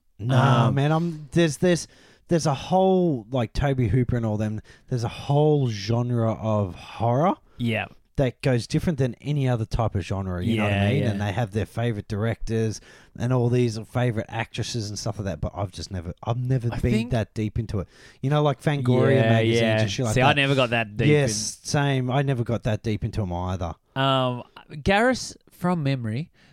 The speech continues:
Speaker 2: was the sort of showrunner and director for, there was that, um, horror anthology, like, T V series, not the A B C, maybe it was, A B C, no, it's not the A B Cs. It was, like,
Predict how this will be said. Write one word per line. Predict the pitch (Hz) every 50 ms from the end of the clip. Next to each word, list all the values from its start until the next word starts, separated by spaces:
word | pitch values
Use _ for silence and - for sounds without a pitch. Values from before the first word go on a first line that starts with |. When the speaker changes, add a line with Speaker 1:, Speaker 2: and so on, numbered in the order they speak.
| _ _ _ -
Speaker 2:
was | 127 135 135 131 120 - -
the | - 123
sort | - - 151 139 131
of | 131 127 120
showrunner | 107 - - - - 143 139 143 139 131 131 131 123 127 123 113
and | - - 120 120 113
director | 117 117 117 117 113 - _ - 123 110 110 117 107
for, | - - - - 117 113 110 110 110 107 98 - - - - - - -
there | 143 147
was | 151 156 139
that, | - 147 131 - - - -
um, | - 127 131 131 131 131 127 127 120
horror | - - - - 147 151 151 143 -
anthology, | - 131 131 131 117 - - 131 123 123 127 123 120 117 120 120 120 120 120 113
like, | 110 107 113 - -
T | - - - 135 131 127
V | 127 135 147 147 143
series, | 135 - - 151 151 151 147 151 156 160 160 151
not | 175 185 190 -
the | 196
A | 175 165 160
B | 147 139 139 127
C, | - - - 135 135 131 - - -
maybe | 220 226 220 233
it | 214
was, | 190 170 165
A | - -
B | 147 147
C, | 165 165 -
no, | 147 131 123 117 110 110
it's | 110 - - -
not | - -
the | 131 117
A | 117
B | 113 110 107
Cs. | - - - 113 110 110 - - - - - - - - - -
It | - 143
was, | 156 151 143
like, | 175 160 - -